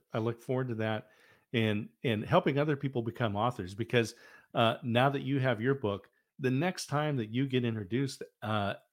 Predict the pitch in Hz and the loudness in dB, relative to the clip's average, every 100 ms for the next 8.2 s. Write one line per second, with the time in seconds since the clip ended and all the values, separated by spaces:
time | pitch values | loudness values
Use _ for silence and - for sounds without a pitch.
0 | _ 101 120 120 - 117 113 - 120 107 | _ 2 4 2 0 0 0 -4 -4 -4
1 | 107 - _ _ - _ - 104 98 95 | -6 -14 _ _ -20 _ -4 0 0 0
2 | - - 110 90 - - 320 85 69 - | -4 -4 -2 -2 -6 -16 -12 -12 -12 -12
3 | - - - 131 127 120 117 113 120 120 | -10 -10 -4 -4 0 -2 -2 0 0 -2
4 | 104 98 98 98 _ _ _ _ 98 87 | -6 -6 -6 -8 _ _ _ _ -6 -6
5 | - _ - 82 82 113 143 101 123 120 | -12 _ -12 -10 -2 2 2 2 2 2
6 | 117 - - 110 101 92 - _ _ _ | -2 -4 2 2 2 -4 -14 _ _ _
7 | - 131 123 127 202 - - 143 139 143 | -2 2 2 0 -2 -4 -2 -2 0 0
8 | 143 139 | 0 -6